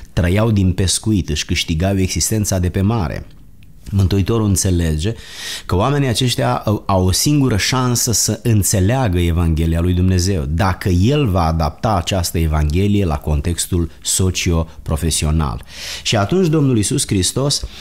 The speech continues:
adaptează, uh, malul acela al mării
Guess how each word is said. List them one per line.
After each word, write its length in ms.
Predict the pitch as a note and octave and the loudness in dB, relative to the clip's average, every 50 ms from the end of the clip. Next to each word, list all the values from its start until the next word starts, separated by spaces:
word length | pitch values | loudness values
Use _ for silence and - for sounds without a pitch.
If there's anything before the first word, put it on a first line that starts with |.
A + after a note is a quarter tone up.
| - - - - | -14 -14 -10 -6
adaptează, 1120 | - A#2+ A2+ G#2 G#2+ G2 - - - D#3+ D#3+ E3 E3 C3 G2 E2+ E2+ D#2+ C2+ C2 B1+ - - - - - - - - - | -2 0 0 2 0 0 -2 -2 -2 0 2 2 2 2 0 0 0 -2 -2 -4 -6 -8 -12 -18 -20 -20 -20 -20 -10 -6
uh, 400 | - F2+ E2+ E2+ E2+ D#2+ C2+ - - - - - - - - - - | -2 -2 0 0 0 0 -2 -4 -8 -14 -20 -20 -20 -20 -20 -10 -2
malul 640 | - A2+ G#2+ G2+ G#2+ B2+ C#3+ D3+ C#3+ A2 G2 G2 F#2 | 0 2 4 4 4 4 2 2 2 2 2 2 2
acela 420 | F2+ F2+ - - B2 G#2+ F#2 F2 | 2 0 0 0 0 0 0 0
al 280 | - - G#2 A#2 B2 B2 | 0 0 0 2 2 2
mării 540 | A2 F#2+ F2 E2 D#2+ D2 D#2 G2 B2 C3 | 2 2 2 2 2 2 0 0 -2 -4